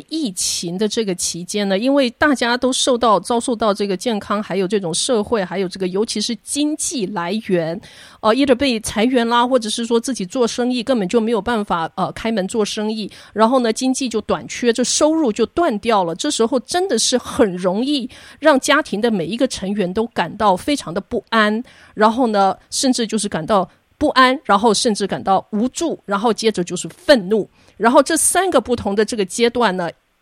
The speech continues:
延续下来，很可能就是要引起这个暴力的这个倾向。所以在疫情期间，Angela，你刚才已经提到了，是特别，特别的危险，这个，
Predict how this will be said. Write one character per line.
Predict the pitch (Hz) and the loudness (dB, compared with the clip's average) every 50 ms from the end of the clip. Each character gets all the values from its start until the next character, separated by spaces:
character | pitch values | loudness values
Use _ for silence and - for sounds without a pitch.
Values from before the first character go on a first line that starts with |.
| _ | _
延 | _ 226 220 196 185 220 285 | _ 0 2 4 6 4 4
续 | - - - 349 254 | 2 0 -2 -4 -4
下 | - - 269 226 190 | -4 -2 0 0 0
来， | 160 - 151 147 151 - - - _ | -2 -4 -8 -12 -14 -16 -20 -20 _
很 | - - - - 254 | -6 0 0 0 0
可 | - - 220 | 0 -2 -6
能 | 175 165 180 | -4 -4 -4
就 | 185 214 214 | -4 -4 -4
是 | - - | -2 0
要 | 190 185 180 - | 0 -2 -2 -2
引 | - 185 180 | -4 -6 -6
起 | 208 - - 156 160 | -6 -6 -6 -8 -8
这 | - 185 180 | -8 -8 -8
个 | - 156 - _ _ | -8 -10 -12 _ _
暴 | - 311 285 208 185 | 4 4 4 4 2
力 | 180 202 196 165 | -2 -6 -10 -10
的 | - 147 | -10 -10
这 | - - 175 | -10 -8 -8
个 | 160 170 | -8 -8
倾 | - - 180 - | -8 -8 -10 -10
向。 | - - - 220 190 - - - - - | -8 -4 -4 -2 -2 -4 -6 -12 -20 -14
所 | - - 349 370 | -6 -2 -2 0
以 | |
在 | - - 339 - _ | 0 -2 -4 -6 _
疫 | - 370 381 302 | -6 -4 -4 -4
情 | - - 214 240 | -2 -2 -2 -2
期 | - - - 190 | -4 -4 -6 -4
间， | 190 233 220 180 220 | -2 -2 0 0 0
Angela， | 240 - 208 185 180 180 | 0 0 -2 -2 -4 -4
你 | 175 175 | -6 -6
刚 | 180 220 220 | -4 -4 -4
才 | 214 - 208 180 | -4 -4 -4 -6
已 | 170 | -6
经 | 180 - 185 185 | -6 -6 -6 -6
提 | - - 180 170 | -6 -8 -10 -4
到 | 196 214 196 170 | 0 0 2 2
了， | 165 - | 0 -4
是 | 165 - 285 - | -6 -8 -8 -8
特 | - - - - 427 403 302 | -10 -8 -2 0 0 0 0
别， | 233 175 180 190 | 0 -2 -4 -4
特 | 202 - - 247 208 | -4 -2 -4 -4 -4
别 | 233 - 165 170 | -4 -4 -4 -2
的 | 185 185 180 - _ _ _ _ _ | -2 -2 -4 -4 _ _ _ _ _
危 | - 214 247 202 269 | -4 -4 -2 -2 0
险， | - - - - - - - | -2 -2 -2 -4 -6 -10 -10
这 | - - 254 | -8 -4 -2
个， | 247 220 | -2 -2